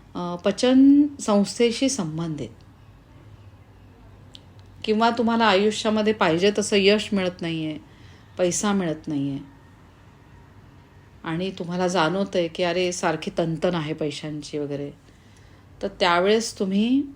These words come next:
ह्या चक्राची साधना करायची आहे. रम बीजाक्षर म्हणून श्री विष्णू, श्री महालक्ष्मींची तुमची जी काही ज्या प्रकारे साधना आहे, जप करू शकता तुम्ही.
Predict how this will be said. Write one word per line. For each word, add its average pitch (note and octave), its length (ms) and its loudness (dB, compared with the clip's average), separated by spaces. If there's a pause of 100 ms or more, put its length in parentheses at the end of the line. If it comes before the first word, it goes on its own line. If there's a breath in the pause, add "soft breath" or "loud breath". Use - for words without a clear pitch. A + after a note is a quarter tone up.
(160)
ह्या G3 220 0
चक्राची A3 500 -2
साधना G3+ 440 0
करायची G3 560 -2
आहे. A3 180 -4
रम F#3+ 280 -4
बीजाक्षर F3+ 520 -2
म्हणून F3+ 320 -6 (460 loud breath)
श्री G#3+ 160 -2
विष्णू, A3 400 -2
श्री A3+ 160 -4
महालक्ष्मींची G3+ 960 0
तुमची G3+ 340 -4
जी G#3+ 180 -2
काही C4 300 2
ज्या A3 180 4
प्रकारे G#3+ 380 -2
साधना E3 460 -4
आहे, D#3 200 -6
जप G#3 320 0
करू E3 140 -2
शकता D#3 360 -10
तुम्ही. D3+ 260 -10